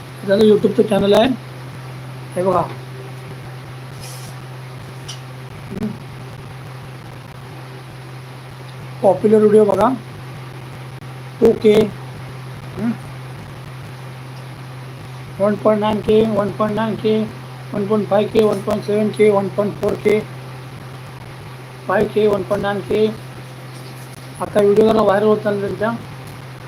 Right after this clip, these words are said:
हे बघा. हे व्हिडिओ व्हायरल झाले.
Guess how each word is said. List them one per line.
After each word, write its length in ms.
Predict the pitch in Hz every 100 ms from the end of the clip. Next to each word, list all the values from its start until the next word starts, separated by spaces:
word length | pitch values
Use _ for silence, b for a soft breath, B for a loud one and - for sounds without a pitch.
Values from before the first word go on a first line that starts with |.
| - - - -
हे 120 | 185
बघा. 160 | 180 160 135 - - - - - - - - - - - - - - - - - - 131 - - - - - - - - - - - - - -
हे 80 | 202
व्हिडिओ 220 | 220 220
व्हायरल 220 | 208 214
झाले. 260 | 208 202